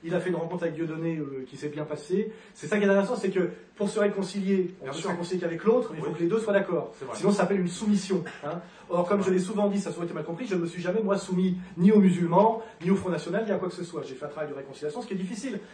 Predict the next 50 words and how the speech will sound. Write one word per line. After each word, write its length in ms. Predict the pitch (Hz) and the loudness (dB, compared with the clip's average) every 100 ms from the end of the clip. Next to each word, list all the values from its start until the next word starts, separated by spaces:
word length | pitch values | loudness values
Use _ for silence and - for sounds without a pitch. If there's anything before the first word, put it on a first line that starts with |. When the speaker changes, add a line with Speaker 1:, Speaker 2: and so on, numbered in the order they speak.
| - | -16
Speaker 1:
c'est 100 | 156 | -8
quand 100 | 196 | -4
vous 120 | 185 | -2
vous 40 | |
mettez 160 | 185 180 | 0 0
au 40 | |
milieu 140 | 180 170 | -2 -2
d'une 100 | 165 | -2
bagarre, 440 | 160 196 247 202 | -2 0 0 0
euh, 120 | 165 147 | -4 -6
vous 60 | 151 | -10
risquez 200 | 170 220 | -10 -6
de 60 | |
prendre 160 | 196 180 | -4 -4
des 80 | 175 | -4
coups 160 | 220 | -4
des 60 | 202 | -2
deux 100 | 185 | -2
côtés. 280 | 180 170 156 - - - 156 | -2 -6 -10 -14 -18 -18 -6
Mais, 180 | 160 180 | 2 4
euh, 460 | 156 147 143 143 143 | 4 2 0 -6 -6
à 100 | 139 | -6
un 20 | |
moment 160 | 147 147 | -4 -4
donné, 180 | 170 | -4
si 140 | 262 196 | -6 -10
vous 120 | 156 | -4
y 40 | |
arrivez, 300 | 151 147 190 | -4 -2 -4
vous 120 | 254 175 | -2 -2
avez 120 | 151 | -2
la 100 | 151 | -2
fierté 260 | 165 170 | -6 -8
d'y 140 | 208 165 | -8 -8
être 160 | 143 | -8
arrivé, 400 | 139 139 185 269 - - - - | -10 -10 -8 -8 -12 -20 -20 -12
et 380 | 139 139 135 135 | -10 -8 -10 -12
vous, 140 | 139 | -14
vous, 400 | 139 123 - 143 156 127 | -16 -20 -20 -20 -20 -14
vous 80 | 139 | -10
acquirez 400 | 151 - 170 226 | -10 -6 -4 0
un 80 | 185 | -2
statut, 460 | - 208 202 190 180 | 0 -2 -2 -6 -6
statut, 460 | - - - 214 240 | -14 -14 -10 -6 -6
effectivement, 360 | - - 147 190 | -6 -10 -8 -6
de 100 | 147 | -6
médiateur 440 | 147 147 147 196 | -6 -6 -6 -8
et 40 | |
de 40 | 160 | -8
réconciliateur. 760 | 147 147 - 139 - 208 254 | -10 -14 -14 -14 -4 -2 -2